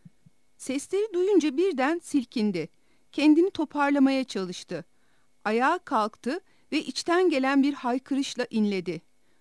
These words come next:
"Mahvoldum." Sonra da kendi kendine söylendi. "O alçak herifin hakkı var. Ne demişti bana?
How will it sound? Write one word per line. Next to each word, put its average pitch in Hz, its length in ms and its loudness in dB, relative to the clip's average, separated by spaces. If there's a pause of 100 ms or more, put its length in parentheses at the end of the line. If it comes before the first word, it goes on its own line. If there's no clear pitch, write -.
(140)
"Mahvoldum." 247 840 0 (1300)
Sonra 427 420 -4
da 349 80 -2
kendi 320 320 4
kendine 254 420 2
söylendi. 202 720 -2 (840)
"O 359 140 0
alçak 349 420 -2
herifin 311 320 0
hakkı 320 400 -4
var. 185 300 -2 (720)
Ne 285 180 0
demişti 311 460 4
bana? 214 300 -2